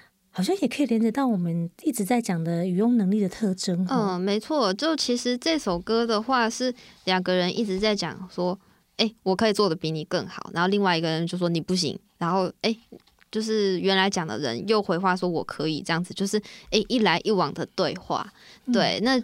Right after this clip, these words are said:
Speaker 2: 就是，哎，前面有提到说对话的话就会，哎，可能先有一个话题出来。
Speaker 1: 嗯。
Speaker 2: 那这边的话，哎，歌词里面就是说，像，哎，“我可以比你唱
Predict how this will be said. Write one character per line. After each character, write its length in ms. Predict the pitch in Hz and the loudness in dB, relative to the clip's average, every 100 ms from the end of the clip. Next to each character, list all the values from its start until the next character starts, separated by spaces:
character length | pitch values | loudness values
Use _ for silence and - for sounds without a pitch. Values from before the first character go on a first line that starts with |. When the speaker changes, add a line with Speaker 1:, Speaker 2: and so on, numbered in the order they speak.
| - - | -4 -12
Speaker 2:
就 100 | - | -2
是， 160 | 240 247 | 2 4
哎， 120 | 220 226 | 4 2
前 160 | 214 | 4
面 140 | 208 214 | 4 4
有 140 | 170 | 2
提 160 | - 175 | 0 2
到 200 | 185 190 | 2 0
说 460 | - 175 175 175 | 0 -2 0 -2
对 220 | - 208 | 0 0
话 220 | 202 214 185 | 4 2 4
的 100 | 185 | 4
话 160 | 185 | 2
就 140 | 185 208 | 2 2
会， 240 | 196 175 - _ - | 2 0 -8 _ -4
哎， 160 | 180 180 | -2 0
可 120 | 208 | 2
能 100 | 185 | 2
先 160 | 196 233 | 4 4
有 160 | 190 | 4
一 40 | 180 | 4
个 120 | 190 | 2
话 220 | 233 175 | 2 0
题 180 | 180 151 | 0 -4
出 300 | - 190 170 | -2 -2 -2
来。 200 | 156 - - - | -4 -6 -10 -2
Speaker 1:
嗯。 120 | 254 | 2
Speaker 2:
那 140 | 233 | 4
这 120 | 190 247 | 4 2
边 160 | 233 | 2
的 80 | 220 | 2
话， 220 | 226 208 202 - - | 2 2 -2 -16 -8
哎， 200 | 196 214 202 | 0 0 0
歌 160 | 233 240 | 0 0
词 180 | 214 196 | 2 2
里 80 | |
面 180 | 185 208 | 2 2
就 160 | 214 220 | 2 2
是 160 | 214 | 2
说， 640 | 208 202 190 185 185 185 190 - - - | 0 0 2 2 2 2 -2 -8 -20 -6
像， 360 | - 196 190 175 | -2 0 0 -2
哎 280 | 170 160 165 | -4 -4 -4
，“我 140 | 170 | -4
可 160 | 214 208 | 0 2
以 160 | 196 | 2
比 160 | 190 180 | 0 0
你 140 | 175 | 0
唱 280 | - 208 | 2 2